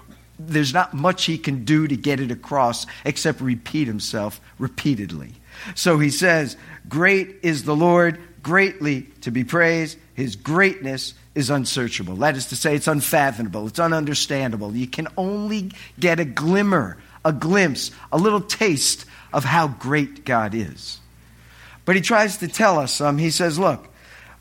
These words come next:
one generation shall commend your works." See, this is the key thing. Look at this word works, verse four. "One generation commends your works to another." Look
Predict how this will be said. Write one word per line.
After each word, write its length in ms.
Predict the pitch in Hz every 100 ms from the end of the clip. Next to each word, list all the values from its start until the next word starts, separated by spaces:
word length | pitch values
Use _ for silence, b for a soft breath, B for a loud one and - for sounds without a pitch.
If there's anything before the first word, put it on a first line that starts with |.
| - -
one 320 | 127 214 226
generation 640 | 196 196 185 185 185 190
shall 260 | 170 170 160
commend 520 | - 160 175 185 170
your 200 | 165 156
works." 440 | 147 170 147 -
See, 200 | - 160
this 200 | 160 208
is 80 | 180
the 100 | 156
key 260 | - 180 165
thing. 400 | 175 170 123 92 B B
Look 140 | 180 196
at 80 | 196
this 180 | 185
word 380 | 185 190 180 156
works, 360 | 175 156 - -
verse 240 | 165 151
four. 420 | - 180 123 73 - - _ b b b b b
"One 280 | 131 185 214
generation 640 | 185 190 180 180 170 175 151
commends 580 | 165 160 175 196 175 160
your 140 | 160
works 640 | 143 175 180 180 - - - -
to 160 | 175 170
another." 400 | 175 156 123 - - _ _ _ _ B B B B B -
Look 300 | 180 208